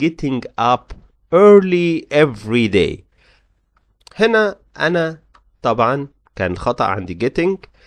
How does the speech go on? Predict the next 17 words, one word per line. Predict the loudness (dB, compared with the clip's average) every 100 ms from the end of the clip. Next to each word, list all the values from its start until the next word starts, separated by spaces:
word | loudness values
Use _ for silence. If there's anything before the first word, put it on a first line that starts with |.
| _
لأن | 0 2 6
أنا | 6 6 8 8
usually | 6 4 0
بتدل | -2 -4 0 2
على | 0 -2
زمن | -4 -4 -4
المضارع | -6 -4 0 0
البسيط، | 0 -2 -4 -8 _ _
فلازم | -2 -2 -2 -4
أجيب | -6 -4 -4 -6
الصيغة | -8 -8 -4 -2 0 -2 -4 _ _ -14
بتاعة | -6 0 0 0 -4
الفعل | -12 -12 0 2 4 2 -4
في | -10
زمن | -4 -4 -2
المضارع | -6 -6 -4 -4
البسيط | -4 -10 -8 -2 -2